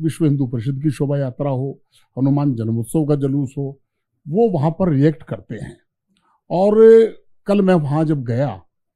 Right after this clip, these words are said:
तो वहाँ जो महिलाएं थाने के बाहर खड़ी थी, वो मैंने इंटरव्यू भी लोगों के देखे हैं, जैसे आपका टीवी चैनल है, वो कह रहे थे जी हमारे मस्जिद के बाहर हमें जय श्री राम के नारे से ही दिक्कत है।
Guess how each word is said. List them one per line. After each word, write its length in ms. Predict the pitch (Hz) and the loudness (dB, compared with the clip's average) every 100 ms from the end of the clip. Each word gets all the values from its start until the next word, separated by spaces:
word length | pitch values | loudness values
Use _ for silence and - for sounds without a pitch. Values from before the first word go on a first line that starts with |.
| _ _ _ - | _ _ _ -6
तो 60 | 180 | -4
वहाँ 340 | 147 135 185 | -2 0 2
जो 120 | 196 | 2
महिलाएं 560 | 165 127 131 151 185 190 | 2 2 2 2 2 0
थाने 420 | - - 139 160 | -6 -6 0 0
के 120 | 165 | -2
बाहर 200 | 127 135 | -10 -10
खड़ी 300 | - 127 147 | -10 -6 -6
थी, 320 | 139 95 131 - _ _ _ _ _ _ - | -8 -16 -18 -20 _ _ _ _ _ _ -6
वो 340 | 180 202 185 - - | 0 0 0 -10 -2
मैंने 340 | 160 185 196 | 2 2 2
इंटरव्यू 420 | 175 156 175 202 | 2 2 2 2
भी 320 | 196 214 208 - | 2 0 -2 -6
लोगों 340 | 160 156 160 170 | -2 0 0 0
के 80 | |
देखे 300 | 143 131 156 | -2 -4 -4
हैं, 160 | 165 147 | -4 -4
जैसे 200 | 143 143 | -8 -10
आपका 640 | 120 123 - 156 135 - _ _ - | -10 -12 -8 -6 -6 -12 _ _ -6
टीवी 200 | 131 147 | 0 0
चैनल 420 | - 123 135 147 | 0 0 2 2
है, 320 | 107 101 98 _ _ _ _ _ - | -2 -6 -12 _ _ _ _ _ -6
वो 140 | 151 220 | 2 4
कह 120 | 220 | 4
रहे 120 | 214 | 4
थे 140 | 240 254 | 2 6
जी 100 | 240 | 6
हमारे 640 | 175 156 160 208 269 247 | 6 6 4 4 2 0
मस्जिद 500 | 180 156 131 175 220 | 2 2 2 0 0
के 140 | 202 208 | 0 0
बाहर 460 | 147 123 170 165 104 _ _ _ _ | 0 0 0 0 -4 _ _ _ _
हमें 240 | 170 233 156 | 2 4 6
जय 240 | 151 170 | 6 4
श्री 280 | 170 208 247 | 2 2 2
राम 280 | 208 226 233 | 2 2 0
के 120 | 254 | 0
नारे 380 | 220 139 160 165 | 2 6 8 8
से 120 | 220 | 6
ही 80 | 226 | 4
दिक्कत 380 | 208 - 233 | 2 2 0
है। 140 | 220 | 0